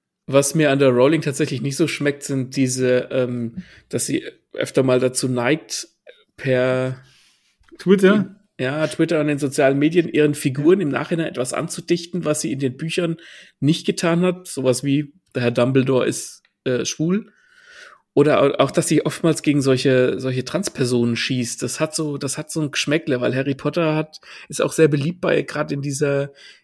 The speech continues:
Speaker 1: L-G-B-T-Q-Szene und das ist schön und die können sich damit ident-, identifizieren und dann kommt die Autorin und schießt gegen diese Personen. So doof musst du erst mal sein, ich check das nicht.
Speaker 2: Nee, vor allem in jeder Welt ist ja alles möglich und warum darf dann in dieser Welt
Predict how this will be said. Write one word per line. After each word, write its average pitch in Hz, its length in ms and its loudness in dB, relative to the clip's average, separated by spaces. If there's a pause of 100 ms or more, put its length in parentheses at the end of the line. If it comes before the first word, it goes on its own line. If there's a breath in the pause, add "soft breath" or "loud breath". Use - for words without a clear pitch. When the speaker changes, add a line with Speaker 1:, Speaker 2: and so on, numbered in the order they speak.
Speaker 1:
L-G-B-T-Q-Szene 165 2000 -2
und 147 280 -6
das - 140 -6
ist - 220 -4
schön 214 360 2
und - 340 -8
die 143 80 -6
können 170 180 4
sich 165 100 -8
damit 165 200 0
ident-, 160 400 0
identifizieren 160 680 -2
und 175 80 -4
dann 139 140 -6
kommt 175 240 -4
die 180 120 0
Autorin 156 520 0 (240 loud breath)
und 123 120 -8
schießt - 380 -2
gegen 139 220 0
diese 131 220 -2
Personen. 113 500 0
So 117 100 -2
doof 127 280 0
musst 160 200 -2
du 135 60 0
erst 127 200 -2
mal 110 120 -2
sein, 135 260 -2
ich 127 100 -10
check - 200 -4
das 120 180 -6
nicht. 120 180 -8 (880 soft breath)
Speaker 2:
Nee, 143 180 2
vor 147 160 0
allem 151 180 2
in 151 100 0
jeder 151 300 2
Welt 143 180 4
ist 131 120 -6
ja 135 100 2
alles 156 260 0
möglich 156 520 0
und 143 380 -2
warum 139 360 0
darf 135 180 0
dann 139 180 -2
in 135 120 0
dieser 135 460 0
Welt 131 380 -4